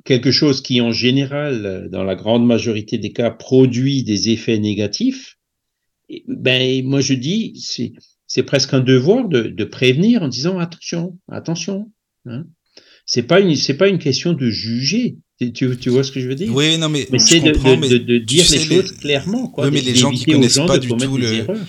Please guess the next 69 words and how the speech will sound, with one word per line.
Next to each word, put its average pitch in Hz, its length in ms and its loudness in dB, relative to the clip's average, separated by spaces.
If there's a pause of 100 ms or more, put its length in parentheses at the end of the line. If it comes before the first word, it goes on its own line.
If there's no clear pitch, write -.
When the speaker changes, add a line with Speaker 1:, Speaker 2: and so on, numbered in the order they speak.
(220)
Speaker 2:
les 107 100 -4
gens 131 160 0
qui - 100 -10
connaissent 113 320 0
pas 143 200 -2
du 120 160 -8
tout, 143 240 -6
du 120 140 -6
tout - 140 -4
le 117 80 -2
spiritisme, 107 520 -4
si - 120 -6
tu 113 120 -6
veux, 131 80 -2
qui 107 160 -6
découvrent, 107 680 -2 (100)
eh 113 40 -8
Speaker 1:
Oui. 117 120 0
Speaker 2:
ben, 110 160 2 (100)
ils 101 60 -6
peuvent 120 200 -2
le 113 100 -6
prendre. 120 400 -2
Tu 107 100 -6
vois 131 140 -2
ce - 60 -4
que 139 80 -8
je 117 100 -6
veux 113 80 -4
dire ? 107 180 -4
C'est, 92 140 -2
c'est - 160 -2
ça 131 240 2
aussi, - 200 -2
quelqu'un 110 260 -4
qui, - 120 -20 (100)
Speaker 1:
Oui, 120 80 0
Speaker 2:
parce 139 120 6
Speaker 1:
oui. 226 60 4
Speaker 2:
que - 60 -2
toi, 160 160 0
tu 139 140 -6
connais 123 280 -2
à 117 100 -2
fond 147 220 -4
depuis 101 240 -6
des 98 200 -6
années, 110 240 -2
des 90 220 -6
années, 127 440 -2
c'est, 101 280 -4 (360)
tu - 120 -12
vois, 117 220 -2
et 110 100 0
celui 110 280 0
qui 113 120 -10
découvre, 123 760 -4
mais 104 60 -6
il, 90 280 -8
il 76 100 -16
peut 85 100 -12
dire : « 80 200 -12
Oh 101 60 -6
là 98 100 -6
là, 101 200 -2
Speaker 1:
Oui, 120 60 2
Speaker 2:
mais 127 140 0
dis 104 60 -8
donc, 90 260 -8